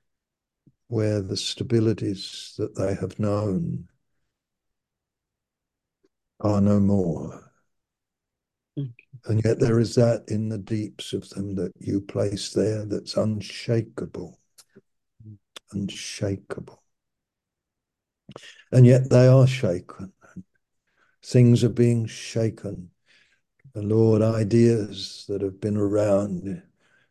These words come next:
Speaker 1: have to be shaken off, Lord. Only so that we should receive the kingdom that cannot be shaken.
Speaker 2: Mm.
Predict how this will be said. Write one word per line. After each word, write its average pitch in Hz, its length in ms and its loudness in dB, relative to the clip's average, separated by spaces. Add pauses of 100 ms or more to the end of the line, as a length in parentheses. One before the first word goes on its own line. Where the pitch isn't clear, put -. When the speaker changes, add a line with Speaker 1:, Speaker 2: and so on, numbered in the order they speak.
(160)
Speaker 1:
have - 240 -10
to 107 100 -2
be 104 160 -4
shaken - 680 -6
off, 90 280 -8 (320)
Lord. 82 180 -18 (1300)
Only 101 480 0
so 120 420 4
that 107 200 0 (100)
we 107 360 -2
should 95 340 -10
receive 98 800 -4 (1000)
the 104 100 -6
kingdom 101 600 -2 (100)
that 95 180 -8 (260)
cannot 110 800 -2
be 87 180 -10
shaken. 82 720 -16 (360)
Speaker 2:
Mm. 104 180 -14